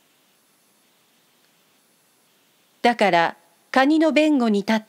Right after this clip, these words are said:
た、雄弁の名の高い某弁護士も、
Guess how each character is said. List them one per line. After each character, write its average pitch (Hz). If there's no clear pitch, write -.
た、 175
雄 269
弁 302
の 285
名 240
の 262
高 262
い 190
某 240
弁 233
護 240
士 -
も、 170